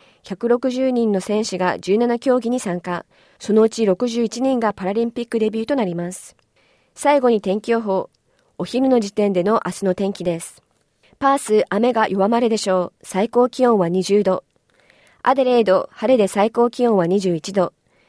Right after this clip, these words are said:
メルボルン、時々曇りで最高気温は二十一度。ホバート、にわか雨で最高気温は十八度。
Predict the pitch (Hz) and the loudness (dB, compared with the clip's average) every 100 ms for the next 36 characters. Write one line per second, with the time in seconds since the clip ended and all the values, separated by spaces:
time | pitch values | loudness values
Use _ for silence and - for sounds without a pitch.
0 | _ _ _ - 202 233 262 262 226 - | _ _ _ -2 2 4 4 4 2 0
1 | - 190 247 262 - 254 262 233 208 - | -10 -6 -2 -2 -2 0 2 2 2 0
2 | - 214 240 240 233 233 220 180 175 196 | -2 -2 2 0 0 0 2 2 0 0
3 | 180 160 190 180 - _ _ _ _ _ | -2 -4 -2 -2 -2 _ _ _ _ _
4 | _ _ 269 269 254 185 196 - 180 214 | _ _ 0 2 0 0 -2 -2 0 0
5 | 240 254 240 208 190 - 190 226 226 233 | 2 0 2 2 0 -2 -4 -4 0 -2
6 | - 226 190 156 180 180 196 185 180 | 0 0 0 -2 -2 -4 -4 -4 -4